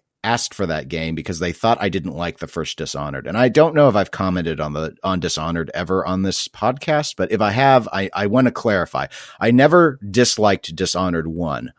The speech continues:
I thought it was an ugly game. That's not the same thing. I mean, aesthetically, I find it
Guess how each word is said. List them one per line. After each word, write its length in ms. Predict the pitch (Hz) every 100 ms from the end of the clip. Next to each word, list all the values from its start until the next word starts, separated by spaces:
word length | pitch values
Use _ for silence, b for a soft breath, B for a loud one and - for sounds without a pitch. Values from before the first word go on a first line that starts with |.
| -
I 120 | 90
thought 240 | - 104
it 100 | 107
was 200 | 196 190
an 120 | 92 -
ugly 400 | 85 71 78 69
game. 400 | 71 64 50 - _ _ _ _ _ _ _ _
That's 180 | 87 85
not 120 | 98
the 80 | 85
same 240 | - 82 67
thing. 220 | 64 50 _ _ _ _ -
I 100 | 107
mean, 300 | 104 85 78 _
aesthetically, 880 | 113 - - 143 127 - 92 82 78 _ _
I 120 | 95
find 340 | 95 101 90 87
it 200 | 85